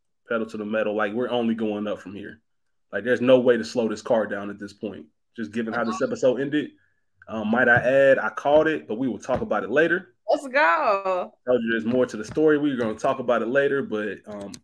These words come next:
Speaker 1: incredible episode, incredible writing, incredible pace. Um,
Speaker 2: Favorite
Speaker 1: but
Speaker 2: episode so far?
Speaker 1: Um, this season or period?
Speaker 2: This season.
Speaker 1: This season, yeah.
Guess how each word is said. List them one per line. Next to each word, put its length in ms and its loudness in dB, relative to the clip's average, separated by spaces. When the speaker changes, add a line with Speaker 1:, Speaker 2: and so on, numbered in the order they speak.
Speaker 1:
incredible 640 -2
episode, 560 -4
incredible 480 -2
writing, 460 -6
incredible 480 -4
pace. 520 -8
Um, 560 -10
Speaker 2:
Favorite 360 2
Speaker 1:
but 60 2
Speaker 2:
episode 520 -2
so 200 -4
far? 400 -4
Speaker 1:
Um, 280 0
this 200 2
season 400 4
or 60 6
period? 460 0
Speaker 2:
This 280 -6
season. 420 -10
Speaker 1:
This 140 -6
season, 320 0
yeah. 320 -2